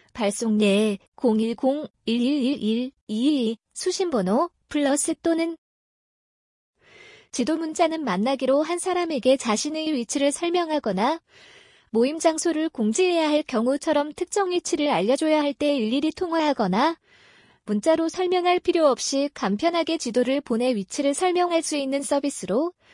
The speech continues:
특히 위급 상황에 처해 있을 때 지인에게 자신의 위치를 신속하게 알릴 수 있는 등 활용 방법이 다양하다. 휴대전화와 네이트온 메신저로 이용이 가능한 지도 문자는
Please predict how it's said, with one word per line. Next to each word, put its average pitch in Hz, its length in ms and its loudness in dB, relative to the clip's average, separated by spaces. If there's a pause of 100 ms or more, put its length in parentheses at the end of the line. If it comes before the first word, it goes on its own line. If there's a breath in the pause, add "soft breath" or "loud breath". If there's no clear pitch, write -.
(300 soft breath)
특히 381 340 2
위급 233 260 -2
상황에 302 480 -2
처해 339 320 0
있을 311 240 -2
때 294 180 2
지인에게 240 760 -2 (460 soft breath)
자신의 311 540 0
위치를 277 380 -2
신속하게 320 640 -2
알릴 233 380 2
수 302 120 -2
있는 226 320 -2
등 320 260 -6 (180)
활용 381 320 2
방법이 294 460 0
다양하다. 208 760 -2 (1800 loud breath)
휴대전화와 339 720 2
네이트온 254 600 0
메신저로 311 540 0
이용이 233 400 0
가능한 226 440 0
지도 277 260 -2
문자는 247 600 -4